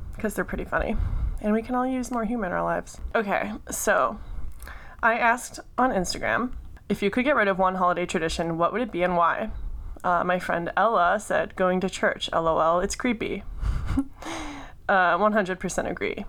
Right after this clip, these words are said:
If you know me, you know I grew up super religious. My dad is a pastor, and church was a big part of my life forever. And that's one of the things that I like as an adult, is that I don't have to go.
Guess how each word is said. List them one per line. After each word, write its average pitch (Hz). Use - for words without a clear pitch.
If 185
you 175
know 165
me, 196
you 165
know 160
I 165
grew 160
up -
super 185
religious. 196
My 156
dad 170
is 180
a 202
pastor, 180
and 175
church 196
was 240
a 247
big 247
part 226
of 233
my 233
life 262
forever. 220
And 180
that's 185
one 202
of 190
the 202
things 196
that 185
I 185
like 185
as 180
an 185
adult, 185
is 170
that 165
I 170
don't 165
have 170
to 175
go. -